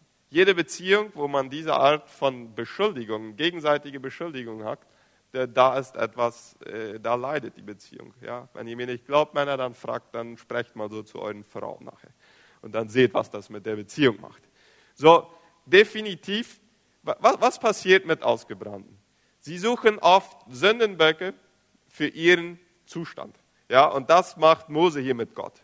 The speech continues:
Er macht Gott verantwortlich dafür, dass er so verzweifelt. Äh,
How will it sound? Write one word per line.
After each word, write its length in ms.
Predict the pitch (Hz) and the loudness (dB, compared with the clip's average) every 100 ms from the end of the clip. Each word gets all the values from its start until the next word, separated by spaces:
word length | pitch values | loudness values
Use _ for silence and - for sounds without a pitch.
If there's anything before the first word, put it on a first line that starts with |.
| - | 0
Er 120 | 143 | 2
macht 360 | 165 165 - | 4 4 2
Gott 220 | - 208 214 | 6 6 6
verantwortlich 840 | 202 180 180 160 156 151 170 196 _ _ - | 4 6 6 6 2 2 -4 -10 _ _ 4
dafür, 380 | 156 170 180 | 6 6 -2
dass 280 | 156 147 143 | 4 4 4
er 120 | 147 | 0
so 220 | 135 160 160 | 0 -2 -2
verzweifelt. 840 | - 139 131 - 107 104 - - _ _ _ _ _ _ _ _ _ _ _ _ _ | -4 -6 -6 -6 -6 -6 -14 -20 _ _ _ _ _ _ _ _ _ _ _ _ _
Äh, 360 | - 147 147 143 | 0 4 4 4